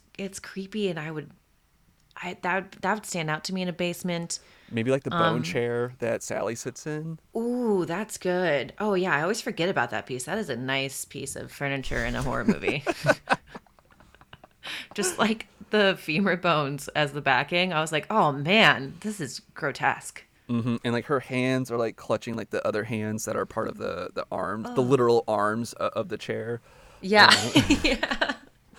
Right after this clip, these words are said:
Speaker 2: it's, it's so good. Um, and <sighs> I'm now, I, I went, I went, I went into a party, a Pottery Barn yesterday, and,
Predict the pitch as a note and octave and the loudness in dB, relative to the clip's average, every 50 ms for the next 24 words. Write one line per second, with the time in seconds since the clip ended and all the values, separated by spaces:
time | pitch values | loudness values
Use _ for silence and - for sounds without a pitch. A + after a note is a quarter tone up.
0 | - - D#4+ D#4+ D4+ A#3+ - - A#2+ A2+ - - - - - A2 G#2+ - - - | -18 -16 -16 -14 -14 -14 -8 -6 -6 -6 -4 -8 -12 -8 -8 -8 -8 -8 -6 -6
1 | F#2+ F#2 - - - F2 E2 E2+ F2 D#2 - - - G2+ G2+ G#2+ G#2+ G2 G#2 G2 | -6 -6 -6 -6 -6 -4 -4 -2 -4 -4 -4 -4 -4 -2 -2 -2 -2 -4 -6 -8
2 | - - _ _ _ - - A#2 A#2 A2+ A2+ A2 - - - - - - - - | -12 -16 _ _ _ -2 0 0 0 0 -2 -4 -6 -8 -12 -12 -12 -14 -18 -20
3 | - - - - - _ _ - A#2 A#2 B2 B2 B2+ C3 C3 B2 A#2 - - - | -20 -20 -20 -20 -20 _ _ -2 0 0 0 0 0 2 0 0 -2 -4 -8 -14
4 | - - - - _ - G#2 G2 - - A#2+ A#2 B2 B2+ - - A#2+ A#2 A#2 A2+ | -20 -20 -20 -12 _ -2 -2 -2 0 0 2 4 4 2 2 0 0 0 0 0
5 | - - _ _ _ _ _ - - - A2 A2+ A#2 G#2+ - - F#2+ - - G#2 | -2 -6 _ _ _ _ _ -14 -8 -4 -2 0 0 0 -2 -6 -6 -4 -2 0
6 | F2+ F2+ D#2 - - _ - - - - _ - - A2 A2 - A2 G#2+ G#2+ - | 0 0 -2 -6 -10 _ -12 -10 -10 -10 _ -6 -4 -2 -2 -2 -2 -4 -4 -4
7 | G#2 - - D2 C#2+ - - - - E2 - E2 D#2+ - - F2 E2+ D#2 - - | -4 -4 -6 -6 -6 -8 -8 -8 -10 -6 -4 -4 -4 -2 -4 -4 -6 -6 -8 -10